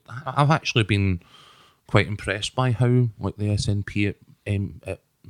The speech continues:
Westminster and at, you know, Holyrood level have sort of stayed cohesive and acted together on this.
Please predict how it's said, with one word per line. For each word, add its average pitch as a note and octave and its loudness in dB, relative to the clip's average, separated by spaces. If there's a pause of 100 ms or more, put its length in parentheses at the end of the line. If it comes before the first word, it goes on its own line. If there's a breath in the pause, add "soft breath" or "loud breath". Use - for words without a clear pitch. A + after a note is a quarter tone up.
(160)
Westminster G2 0
and F#2+ -2
at, G2 -4
you F#2+ -8
know, F#2 0
Holyrood F#2+ 0
level F#2 -2
have F2 -4 (600 loud breath)
sort - -6
of F2+ -6 (240)
stayed - -2
cohesive F#2+ -2
and F2+ -2
acted F#2+ -2
together G2 0
on A2+ 2
this. A#2 0